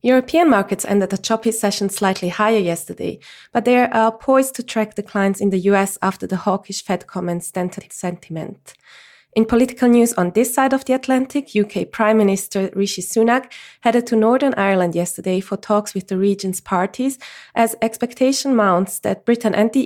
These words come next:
E U will reach a deal on post-Brexit trading agreements in the coming days.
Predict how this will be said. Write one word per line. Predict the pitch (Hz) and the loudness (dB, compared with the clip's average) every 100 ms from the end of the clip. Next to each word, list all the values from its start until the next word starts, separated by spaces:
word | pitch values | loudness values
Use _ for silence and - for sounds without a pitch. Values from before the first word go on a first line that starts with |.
| 220 | 0
E | |
U | 196 175 185 | -2 2 2
will | 208 196 | 2 2
reach | 196 240 - | 2 2 0
a | - | -4
deal | 214 190 190 185 | 0 2 0 0
on | 185 | -4
post-Brexit | 190 208 240 - 214 208 202 | -4 -6 -6 -4 -4 -4 -8
trading | 208 208 214 202 | -6 -2 0 0
agreements | 180 175 175 185 226 - - _ _ | -2 -2 -2 0 0 -4 -20 _ _
in | 208 | 0
the | 202 | 0
coming | 202 202 196 | 2 2 2
days. | 175 175 160 - | 2 0 0 -8